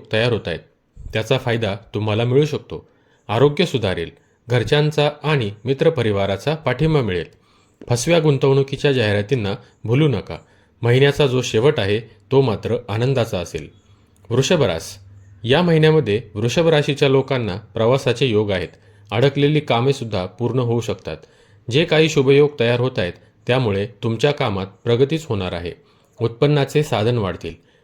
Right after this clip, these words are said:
पंधरा दिवसांनी व्यवसायवाढीची संधी मिळेल. आरोग्यावर लक्ष मात्र द्यावं लागेल. महत्त्वाच्या कामात घरच्यांचा सल्ला घेणं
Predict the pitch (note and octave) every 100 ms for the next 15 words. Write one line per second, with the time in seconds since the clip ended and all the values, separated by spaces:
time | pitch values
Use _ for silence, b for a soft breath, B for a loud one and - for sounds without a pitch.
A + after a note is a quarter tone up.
0 | b C3 C3+ D#3+ D#3+ D3+ D#3 D3 D3 D3
1 | B2 G#2+ G#2+ B2 A2+ A2+ A2 A#2+ G#2 G2+
2 | A2 F#2+ D#2 - _ b b b G#2+ C#3
3 | C3+ A#2+ G#2 A2 - _ G#2 A#2 - A#2
4 | F#2+ G2+ G2 F#2+ A2 E2+ E2 D#2 - b
5 | b b A#2+ C#3 D3+ D#3 D#3 D3+ C3 B2
6 | G2 - b - A#2 G#2+ C3 C3+ C3+ C3+
7 | A2+ B2+ C#3 G#2+ F2+